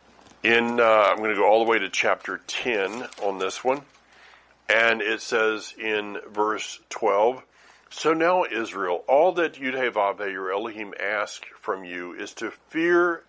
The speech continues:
Yudhevavhe your Elohim, follow all his ways, love him, serve Yudhevavhe your Elohim with all your heart and with all your being, to obey for your own good the mitzvot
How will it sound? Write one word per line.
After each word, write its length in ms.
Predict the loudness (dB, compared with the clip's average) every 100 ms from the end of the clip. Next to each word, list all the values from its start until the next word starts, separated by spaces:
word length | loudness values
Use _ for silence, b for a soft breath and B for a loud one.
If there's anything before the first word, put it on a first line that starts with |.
| _ -10
Yudhevavhe 760 | -4 -2 2 4 4 2 -2
your 200 | -2 0
Elohim, 560 | 0 0 -4 -10 -12 -16 _ b b b b b b
follow 580 | -2 2 6 6 6 4
all 260 | 4 2
his 200 | 2 -4
ways, 540 | -2 -2 -2 -8 -16 -20 _ _ b b b
love 280 | 2 2 2
him, 380 | 0 -2 -4 -12 _ _ _ _
serve 600 | -14 0 4 4 2 -2 -18 _ -8
Yudhevavhe 640 | -2 0 4 4 4 0
your 220 | -2 0
Elohim 340 | 0 -2 -4 -4
with 120 | 2
all 240 | 4 4
your 140 | 2 -2
heart 400 | 0 -2 -4 -16 b b b b b
and 120 | -6 0
with 120 | 4
all 220 | 4 4
your 160 | 2 -2
being, 540 | -2 -4 -4 -8 -16 _ _ b b b _ _
to 200 | -2 2
obey 600 | 2 2 2 2 -2 -8 _
for 200 | -6 -2
your 220 | -2 -2 -2
own 320 | -2 -2 -4
good 440 | -2 0 0 -2 -12 b b _
the 60 | -8
mitzvot 840 | -2 -2 -2 -4 -2 -2 -4 -12